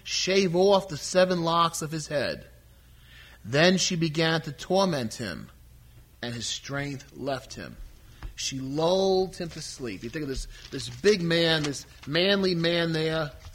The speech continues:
but he's drunk on Delilah. And he's like a little boy. He's supposed to be so tough on the outside, so strong,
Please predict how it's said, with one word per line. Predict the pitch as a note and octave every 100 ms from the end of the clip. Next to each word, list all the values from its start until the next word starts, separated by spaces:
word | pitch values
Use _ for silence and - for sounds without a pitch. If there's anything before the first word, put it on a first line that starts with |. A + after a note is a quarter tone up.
| - - - - - -
but | C3+
he's | C3
drunk | A#2+ - D#3 E3 D3+
on | C#3+
Delilah. | C3 B2+ C3 D3 B2 D2 - - - - -
And |
he's | A#2+ A#2+
like | C#3
a | B2
little | C#3+ C#3+
boy. | B2+ C3 A#2+ F#2+ D#2 - - - - - -
He's | A2+
supposed | - D3+
to | B2+
be |
so | - D#3+ F3+
tough | F3+ E3 D#3
on | D3+
the | C#3+
outside, | C#3+ D3+ - A2+ G#2+
so | D3+ E3
strong, | D3+ D#3+ D#3 C#3+ G#2+ G2